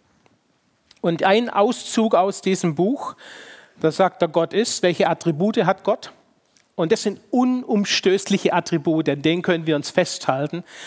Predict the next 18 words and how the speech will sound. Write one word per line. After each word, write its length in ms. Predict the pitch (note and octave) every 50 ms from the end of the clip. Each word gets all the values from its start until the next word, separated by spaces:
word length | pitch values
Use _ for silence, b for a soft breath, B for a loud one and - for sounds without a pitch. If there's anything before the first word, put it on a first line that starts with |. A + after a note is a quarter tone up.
| B B
Und 220 | - D#3+ D#3 D3 F#3
an 140 | F3+ F3+
denen 240 | - G#3 A3 A#3+ A#3+
können 260 | - - G#3+ G3+ G3
wir 140 | F#3+ F#3+ -
auch 180 | F3 E3 - -
prüfen, 460 | - - F3+ F#3 F3+ - - F3+ D#3+
wo 100 | D#3 C3+
wir 80 | C#3+ C#3+
stehen. 460 | - - - - C#3 C#3 C#3+ C3 B2 B B B B B B B B _
Gott 180 | A3 G3+ G3 F#3+
ist 180 | - - -
gut, 460 | - G#3 G#3+ B3 C#4+ - - - - _ _ _ B B B B B B B B B B _
das 140 | - D3+ -
bedeutet, 560 | - - D#3+ D3 F#3 F#3+ G3+ G#3+ G#3 F#3 C#3+
er 60 | D3+ D3+
ist 160 | - - -
nie 320 | E3 D#3+ F#3 F#3 F#3 F3+